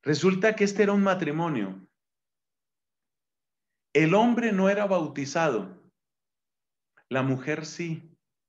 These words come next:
Y el hombre muy resistente al tema de la religión, muy respetuoso, pero muy resistente. Yo hablé con él, tuvimos una conversación bonita. Pues por supuesto, yo lo invitaba desde todo respeto a que considerara la fe.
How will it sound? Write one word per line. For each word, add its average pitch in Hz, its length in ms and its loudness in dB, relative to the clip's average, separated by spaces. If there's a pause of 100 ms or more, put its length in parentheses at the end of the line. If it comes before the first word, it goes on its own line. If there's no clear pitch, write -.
(1300)
Y 170 100 6
el 175 120 6
hombre 208 320 6
muy 220 220 0
resistente 214 800 -4
al 151 140 -4
tema 180 240 -2
de 185 60 0
la 170 120 -2
religión, 151 580 -6
muy 196 100 -4
respetuoso, 190 800 -6
pero 151 140 -6
muy 151 160 -8
resistente. 160 840 -12 (1200)
Yo 175 220 2
hablé 202 380 2
con 190 200 -2
él, 170 520 -6 (240)
tuvimos 160 380 0
una 185 200 -2
conversación 131 680 -6
bonita. 170 600 -8 (960)
Pues 185 140 0
por 160 180 0
supuesto, 156 560 -2
yo 131 180 0
lo 160 120 -2
invitaba 165 680 -2
desde 123 260 -6
todo 147 340 0
respeto 170 600 -6
a 135 80 -6
que 117 160 -14
considerara 110 580 -4
la 147 160 -4
fe. 170 420 -10